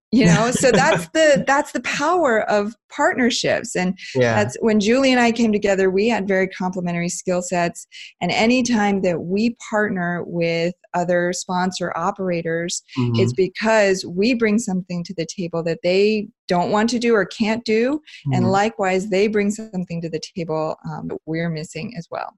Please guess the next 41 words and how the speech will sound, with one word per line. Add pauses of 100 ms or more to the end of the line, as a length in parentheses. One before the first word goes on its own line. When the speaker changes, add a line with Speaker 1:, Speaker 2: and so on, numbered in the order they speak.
(140)
Speaker 2:
Wow,
that
sounds
really
great. (480)
Hey,
for
our
listeners,
so (260)
Joe
Dickerson
is
Annie's
husband.
He's
been
on
the
podcast
in
our
earlier
episodes.
If
you
wanna
check
out (360)
more
tips
and
ideas
in
house
hacking,
please
listen
to
the
podcast.